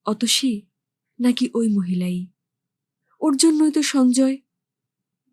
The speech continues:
অতসী আজলা ভরে ঠান্ডা জল নিয়ে ছুঁড়ে মারল তন্দ্রার মুখে চোখে। জলের ছোঁয়া পেয়ে তন্দ্রা নড়ে উঠেছে, চোখ মেলল। ঘোলাটে নীল চোখে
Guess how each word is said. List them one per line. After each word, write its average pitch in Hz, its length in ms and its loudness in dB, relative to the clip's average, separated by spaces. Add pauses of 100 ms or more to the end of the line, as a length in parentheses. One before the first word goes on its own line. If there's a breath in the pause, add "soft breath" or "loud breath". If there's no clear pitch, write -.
(340)
অতসী 277 520 0
আজলা 226 380 -2
ভরে 254 380 0
ঠান্ডা 202 420 -2
জল 208 260 -2
নিয়ে 233 400 -2
ছুঁড়ে 220 280 0
মারল 214 340 -2
তন্দ্রার 185 500 -4
মুখে 180 260 -6
চোখে। 180 440 -8 (960)
জলের 208 420 2
ছোঁয়া 202 300 -2
পেয়ে 233 440 -4
তন্দ্রা 196 340 -2
নড়ে 180 280 -2
উঠেছে, 180 520 -8 (720)
চোখ 190 260 0
মেলল। 185 360 -4 (840)
ঘোলাটে 262 480 2
নীল 208 300 0
চোখে 233 480 -6